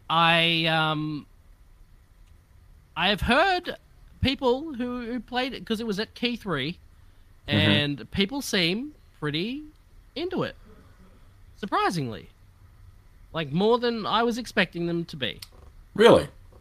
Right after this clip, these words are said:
Speaker 1: Yes. It seems
Speaker 2: That is
Speaker 1: like it's
Speaker 2: interesting. For a thing I've never heard of, that is very interesting.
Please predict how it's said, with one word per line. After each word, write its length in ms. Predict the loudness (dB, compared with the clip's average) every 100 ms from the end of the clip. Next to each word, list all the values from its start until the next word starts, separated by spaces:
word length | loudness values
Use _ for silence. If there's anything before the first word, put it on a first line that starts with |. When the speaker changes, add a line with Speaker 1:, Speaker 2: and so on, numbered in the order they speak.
| -20 -20 -8
Speaker 1:
Yes. 440 | -4 -4 -6 -16 -18 -16
It 100 | -6
seems 240 | 0 4 6
Speaker 2:
That 120 | 6
is 20 |
Speaker 1:
like 140 | 6 2
it's 80 |
Speaker 2:
interesting. 340 | 0 -2 -6 -8 -10 -16 -18 -18 -16 -2
For 120 | 2
a 40 |
thing 200 | 6 10
I've 140 | 10 10
never 220 | 10 12
heard 180 | 12 12
of, 160 | 12
that 140 | 8 4
is 260 | 4 -2 -12 -18 -4
very 240 | -2 0
interesting. 500 | -2 -6 -8 -8 -10